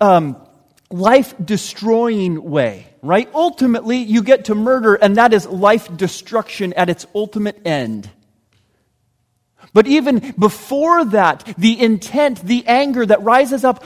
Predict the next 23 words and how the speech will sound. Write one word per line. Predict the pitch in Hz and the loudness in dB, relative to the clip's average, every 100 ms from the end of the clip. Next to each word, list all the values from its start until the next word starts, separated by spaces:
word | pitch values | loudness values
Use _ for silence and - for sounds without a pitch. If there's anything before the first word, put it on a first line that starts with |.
| 269 | -2
when | 220 | 0
you | 240 277 | 2 4
are | 247 226 | 2 2
angry | 254 269 226 226 | 0 0 -2 -2
at | - 254 - | 0 -2 -2
someone | - 240 226 220 | -4 -2 -2 -2
else | 233 226 | -2 -4
or | - 196 | -6 -6
with | 202 262 - | -4 -6 -8
someone | - 233 226 226 214 | -8 -6 -4 -4 -4
else, | 220 226 - - 269 | -4 -4 -6 -16 -4
that | 175 220 | 4 4
is | 233 220 | 4 0
a | |
life-destroying | 190 180 262 269 - 170 190 - - - 226 254 254 226 156 117 113 123 _ _ _ _ _ _ _ _ _ _ _ _ _ _ _ - | 0 4 4 4 -6 -8 -8 -8 -18 -12 -4 -2 -2 -4 -6 -6 -12 -18 _ _ _ _ _ _ _ _ _ _ _ _ _ _ _ -2
attitude, | 208 240 233 - 180 123 113 _ _ _ - | 0 0 -2 -8 -8 -8 -10 _ _ _ -2
position | 220 175 185 254 - 190 | 0 0 -4 -8 -6 -4
that | 165 190 | -4 -4
you | 220 | -4
are | 208 | -6
taking. | 214 226 202 202 | -6 -8 -6 -4
You | 254 | 0
are | 233 175 | -2 -2